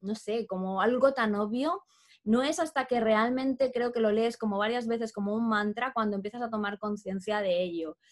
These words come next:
de que impactamos, o sea, eh, con, con cualquier hecho, ¿no? O sea, el kilo-, el pequeño metro cuadrado que tenemos de, de acción es importante también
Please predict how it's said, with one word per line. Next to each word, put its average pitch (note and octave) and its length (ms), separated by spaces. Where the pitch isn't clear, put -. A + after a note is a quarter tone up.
de G#3 200
que G#3 80
impactamos, A#3 840
o C4 60
sea, F3+ 460
eh, F3 480
con, F#3 400
con G3 240
cualquier G3+ 540
hecho, F3 480
¿no? A3 160
O A3+ 40
sea, G3+ 140
el F#3 160
kilo-, G3 320
el G3+ 140
pequeño B3 380
metro C4+ 280
cuadrado A3 420
que G#3 100
tenemos G3+ 520
de, F3 720
de F#3 400
acción A3 640
es G#3+ 160
importante G3+ 680
también G#3 580